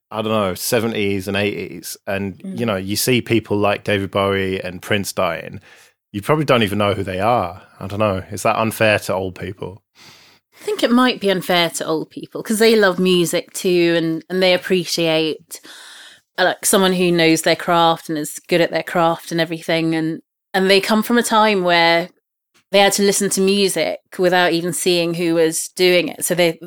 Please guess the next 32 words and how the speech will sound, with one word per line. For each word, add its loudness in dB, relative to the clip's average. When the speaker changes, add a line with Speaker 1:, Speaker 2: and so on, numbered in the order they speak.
Speaker 2:
the 2
people 0
had 0
nothing -2
but 2
the -6
music -4
to -8
sell. -2
They, -2
like, 2
uh, 4
after 4
that, 2
they 0
had 0
to -12
be 2
all 0
hot. 0
And 0
with 4
old 4
people, -4
they 2
should 2
technically -2
appreciate -2
talent 0
and, -2
and -4
get -2